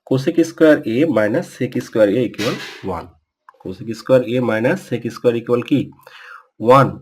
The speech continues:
তার মানে হলো এই সূত্রটা আমাদের লাগবে। এটা কিন্তু একটা সূত্র, cosec square A minus cos square, আহ, sec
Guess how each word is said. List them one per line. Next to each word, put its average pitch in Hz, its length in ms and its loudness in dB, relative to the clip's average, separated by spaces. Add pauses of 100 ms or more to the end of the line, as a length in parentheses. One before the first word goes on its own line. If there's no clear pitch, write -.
(120)
তার 113 140 0
মানে 139 200 2
হলো 147 120 0
এই 151 140 4
সূত্রটা 139 420 0
আমাদের 123 220 4
লাগবে। 95 320 -6 (220)
এটা 113 120 -10
কিন্তু 143 220 -6
একটা 147 100 -4
সূত্র, - 240 0 (340)
cosec 123 280 -4
square 135 300 2
A 123 140 0
minus 123 360 2 (140)
cos 117 220 4
square, 131 340 2
আহ, 104 180 -2
sec 139 260 -4